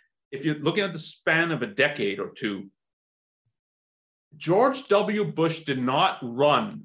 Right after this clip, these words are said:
on his foreign policy. He was a compassionate conservative, was mostly about domestic issues because nine eleven hadn't happened. And when you, it was clear at the time, but it's, he's also said this, uh, in, in retrospect,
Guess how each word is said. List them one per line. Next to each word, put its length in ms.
on 260
his 160
foreign 380
policy. 520
He 80
was 160
a 40
compassionate 880
conservative, 800
was 160
mostly 680
about 300
domestic 600
issues 480
because 180
nine 280
eleven 340
hadn't 320
happened. 380
And 400
when 280
you, 140
it 120
was 160
clear 340
at 100
the 80
time, 500
but 140
it's, 220
he's 260
also 300
said 360
this, 300
uh, 60
in, 340
in 180
retrospect, 560